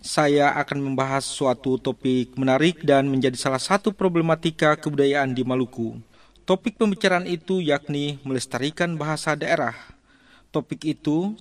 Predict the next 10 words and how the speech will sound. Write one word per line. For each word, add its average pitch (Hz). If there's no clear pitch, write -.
saat 131
ini 165
sedang 131
menjadi 135
perhatian 143
serius 180
Kantor 143
Bahasa 139
Maluku 135
karena 127